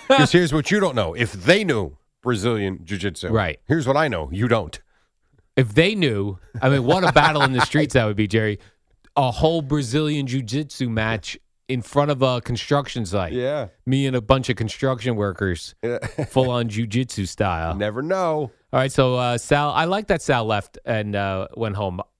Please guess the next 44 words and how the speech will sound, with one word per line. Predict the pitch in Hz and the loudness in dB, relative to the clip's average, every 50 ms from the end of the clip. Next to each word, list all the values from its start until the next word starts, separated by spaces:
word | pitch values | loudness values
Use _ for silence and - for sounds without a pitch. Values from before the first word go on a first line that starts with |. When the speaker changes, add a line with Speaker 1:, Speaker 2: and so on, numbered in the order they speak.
| _ _ - | _ _ -2
Speaker 2:
I | 156 185 | -2 0
would | 220 202 - | -2 -2 0
tell, | - 196 180 175 175 175 | 0 0 2 0 0 -2
uh, | 170 170 170 165 | -2 -2 -2 -2
the | 160 165 160 160 | -2 -2 -2 -2
radio | 160 175 180 180 160 | -2 -2 -2 -4 -4
station, | - - 131 113 - | -4 -4 -4 -2 -2
"I'm | 156 165 | -2 0
never | 170 170 160 165 | 0 0 -2 0
coming | - 170 165 165 156 | 2 2 2 2 2
back." | 156 170 170 151 - - - - - | 0 0 0 -2 -6 -8 -10 -4 0
Speaker 1:
<laughs> | - 269 240 - - - _ _ _ _ _ _ _ _ _ _ _ _ _ _ _ _ _ _ - | 2 2 2 2 -2 -6 _ _ _ _ _ _ _ _ _ _ _ _ _ _ _ _ _ _ -4
Speaker 2:
You | 147 143 | -2 0
gotta | 156 156 156 | 0 0 2
get | 147 156 165 160 160 | 2 2 2 4 2
us, | 165 151 - - | 0 -2 0 0
uh, | 170 156 143 139 135 135 131 123 - _ - _ _ _ _ - | 2 2 2 2 0 0 -2 -4 -6 _ -20 _ _ _ _ -2
Speaker 1:
I | 160 185 | -2 0
suppose, | 180 - - 175 147 - - 147 160 196 202 180 151 123 | -2 -2 -2 -4 -2 0 0 0 0 2 0 -2 -2 -2
but | 107 - 143 - - | -2 -2 -2 -2 -2
we | 135 143 | -2 -2
Speaker 2:
secured, | 147 - - - - 170 - - - - 185 190 185 185 185 185 180 170 170 | -4 -6 -6 -4 -4 -4 -4 -4 -4 0 0 0 2 0 0 0 0 2 2
uh, | 165 160 156 147 | 0 0 0 0
we | 160 170 | -2 -2
need | 170 175 175 165 | 0 0 0 0
our | 165 156 156 | 0 0 0
own | 160 165 160 | 0 -2 -4
security | - - 131 - - 175 170 160 143 123 | -6 -8 -6 -2 -2 0 0 0 -2 0
guards. | 107 117 110 104 98 95 107 | 0 0 0 0 0 0 2
Speaker 1:
I | 127 139 | 0 0
can | - - 160 139 | 0 -2 -6 -6
still | - - 165 180 156 | -4 -2 -2 -2 0
come | - - 156 143 131 | 2 2 2 2 2
back | 117 135 151 156 - - | 2 2 0 0 -2 -4
to, | - - 123 | -2 -2 -2
"Why | 107 104 90 110 117 110 127 143 160 175 | -2 -4 -6 -4 -2 0 0 2 2 0
were | 175 180 | 0 -2
you | 175 151 147 113 | -2 -2 -2 -2
in | 127 147 151 143 | -2 -2 -2 -4
your | 135 123 | -4 -4
car? | - - - - 135 143 170 175 147 101 | -6 -10 -8 -4 -2 0 0 0 -2 -4
Just | 87 - 127 110 - - _ | -4 -4 -6 -6 -6 -10 _
come | - - - - 123 131 131 | -18 -14 -8 -4 -2 -2 0
in." | 151 175 180 165 120 82 76 | 0 0 0 -2 -4 -8 -10